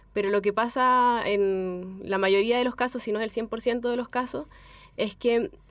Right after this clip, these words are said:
eh, el reglamento además habilita a que, l-, eh,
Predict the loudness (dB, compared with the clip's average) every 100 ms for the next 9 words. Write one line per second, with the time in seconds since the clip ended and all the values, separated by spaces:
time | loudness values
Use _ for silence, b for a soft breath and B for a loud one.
0 | _ -2 0 0 -2 -2 -2 2 2 2
1 | 0 0 0 0 2 0 -2 -10 -10 -4
2 | -4 -4 -4 -4 -6 B B B B B
3 | -2 0 2 0 0 -10 -20 -20 -12 -4
4 | -4 -2 -2 -2